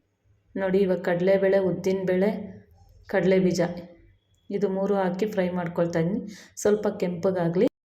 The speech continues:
ಸಾಸಿವೆ ಸ್ವಲ್ಪ ಹಾಕ್ಕೊಂಡು ಫ್ರೈ ಮಾಡ್ಕೊಳ್ಳೋಣ. ಜೀರಿಗೆ, ಇವಾಗ ಇದು ಹೆಚ್ಚಿಟ್ಕೊಂಡಿದ್ನಲ್ಲ, ಅದನ್ನೆಲ್ಲ ಹಾಕಿ ಮಿಕ್ಸ್ ಮಾಡ್ಕೊಳ್ತಾ ಇದ್ದೀನಿ. ಈರುಳ್ಳಿ, ಹಸಿಮೆಣಸಿನ್ಕಾಯಿ,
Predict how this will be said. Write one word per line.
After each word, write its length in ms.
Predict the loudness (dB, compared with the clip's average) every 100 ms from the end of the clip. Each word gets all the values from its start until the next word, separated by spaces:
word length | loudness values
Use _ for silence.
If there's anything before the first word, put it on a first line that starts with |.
| _ _ _ -4
ಸಾಸಿವೆ 1000 | -2 0 0 0 0 2 0 0 -12 -20 -20 -20 -20 _ _ _ _ _ _ _ -20 -20 _ _ -20 _
ಸ್ವಲ್ಪ 360 | -6 -4 -2 -2
ಹಾಕ್ಕೊಂಡು 340 | 0 0 -2
ಫ್ರೈ 180 | -2 -2
ಮಾಡ್ಕೊಳ್ಳೋಣ. 520 | 0 -2 0 2 2 -2 -6 -14 -18 -10 -2
ಜೀರಿಗೆ, 400 | 2 2 2 0 -2 -10 -18 -20 -20 -20 -20 -6 0
ಇವಾಗ 260 | 2 2
ಇದು 640 | 2 2 2 4 4 4
ಹೆಚ್ಚಿಟ್ಕೊಂಡಿದ್ನಲ್ಲ, 1040 | -2 -2 -2 0 -2 0 0 2 0 2 2
ಅದನ್ನೆಲ್ಲ 460 | 2 0 0 2 0
ಹಾಕಿ 260 | 0 -2
ಮಿಕ್ಸ್ 240 | -4 -4 -4
ಮಾಡ್ಕೊಳ್ತಾ 480 | -2 2 2 2
ಇದ್ದೀನಿ. 260 | 2 2 2
ಈರುಳ್ಳಿ, 540 | 2 2 4 4 4
ಹಸಿಮೆಣಸಿನ್ಕಾಯಿ, 840 | 2 0 -6 -6 -8 -8 -2 0